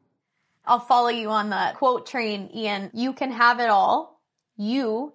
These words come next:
just can't do it all." And I think that's really important, tying into, like you said, that emergency mode, um, that we often find ourselves in.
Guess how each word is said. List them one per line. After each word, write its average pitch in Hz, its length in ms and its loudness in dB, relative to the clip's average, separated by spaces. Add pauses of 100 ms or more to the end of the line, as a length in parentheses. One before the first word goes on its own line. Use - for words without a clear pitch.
just 220 280 -2
can't 208 320 -2
do 214 180 0
it 180 100 0
all." 120 420 0 (260)
And - 80 -8
I 226 120 2
think 233 220 -4
that's 208 340 2
really 214 220 -2
important, 202 580 -4 (300)
tying 214 320 2
into, 208 240 -4
like 202 180 -2
you 214 60 -6
said, 202 300 2
that 214 120 4
emergency 220 600 -2
mode, 202 460 -4 (140)
um, 196 300 0
that 202 120 2
we 214 140 -4
often 214 380 0
find 196 280 -2
ourselves 202 460 -4
in. 208 260 -8